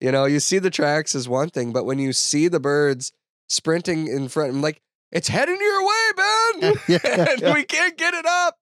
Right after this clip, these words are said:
Speaker 2: Maybe we should take, like, a deer hunting playbook, like, just set up some drives.
Speaker 1: I thought about that.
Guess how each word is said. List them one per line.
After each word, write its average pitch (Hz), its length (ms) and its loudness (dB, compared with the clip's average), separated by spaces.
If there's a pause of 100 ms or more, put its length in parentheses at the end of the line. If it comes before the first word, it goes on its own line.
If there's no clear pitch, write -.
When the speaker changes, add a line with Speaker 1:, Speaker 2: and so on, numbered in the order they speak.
(180)
Speaker 2:
Maybe 170 300 2
we 233 120 4
should 180 180 -4
take, 202 160 2
like, 202 160 2
a 202 40 2
deer 156 280 2
hunting 214 260 2
playbook, 127 540 2
like, 139 320 2
just 143 200 -4
set 147 140 2
up 156 140 -2
some 160 160 0
drives. 151 480 2
Speaker 1:
I 180 120 0
thought 269 280 0
about 294 260 0
that. 135 260 -2